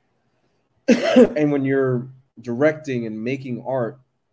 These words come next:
you, your job is to give the audience not necessarily what they want,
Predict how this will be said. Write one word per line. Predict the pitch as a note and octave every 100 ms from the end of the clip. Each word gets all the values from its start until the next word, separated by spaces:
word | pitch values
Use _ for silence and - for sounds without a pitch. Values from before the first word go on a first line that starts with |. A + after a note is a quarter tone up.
| _ _ _ _ _
you, | C3 D3 D3+ D3 D3+
your | B2+ C#3
job | C#3 D#3 E3+
is | D3+ D3+ -
to | C3 B2 - _ _ _ _ _ _ _ - A#2
give | D3+ G3
the | F#3 F#3+
audience | D3 C3+ C3 B2+ B2 B2 - _ _ _ _ _ _ _ _ _ - _ _ _ _ _ _
not | C#3+ G3
necessarily | G3+ F#3 - E3 D3+
what | B2+ B2+ -
they | A#2+ A2+ G#2+
want, | A2+ B2 C3+ D3+ -